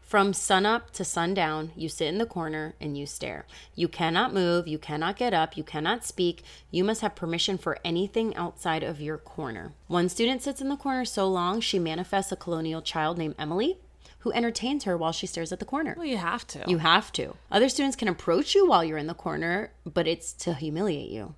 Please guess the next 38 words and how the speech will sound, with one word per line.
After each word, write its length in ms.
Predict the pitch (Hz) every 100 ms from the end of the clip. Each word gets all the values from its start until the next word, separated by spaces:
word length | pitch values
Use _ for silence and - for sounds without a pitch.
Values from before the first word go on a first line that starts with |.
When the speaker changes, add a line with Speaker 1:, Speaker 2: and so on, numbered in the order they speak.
| -
Speaker 2:
Mm. 380 | 190 185 180 180 170 - - - - - -
Speaker 1:
Um, 240 | 185 175
in 100 | 208
any 180 | 202 196
way 140 | 180
they 120 | 160 156
choose. 520 | - 104 67 - - - -
They 80 | 185
can 120 | 190
call 160 | 180 156
you 80 |
fat, 560 | 156 - 165 156 156 -
stupid, 640 | - - 160 156 160 151 -
idiot. 440 | 160 156 160 160 - -
Emily 300 | - 247 320
leaves 360 | 220 175 175 208
during 280 | 208 196 196
these 200 | 208 196
times, 480 | - 185 185 220 202
the 120 | 160
colonial 720 | - 165 156 151 151 160 170 - -
imaginary 500 | 156 143 143 151 156
Speaker 2:
Mm-hmm. 80 | 180
Speaker 1:
person, 360 | 160 180 185
because 320 | 190 269 294 269
she 120 | 277
doesn't 240 | 240 196
wanna 160 | 170 165
see 320 | - 160 135
this 180 | 131 120
side 280 | - 123 120
of 100 | 143
Elon, 420 | 139 95 80 -
so 140 | - -
she 180 | -
goes 220 | 185 170 170
Speaker 2:
No. 60 |
Speaker 1:
away. 260 | 165 95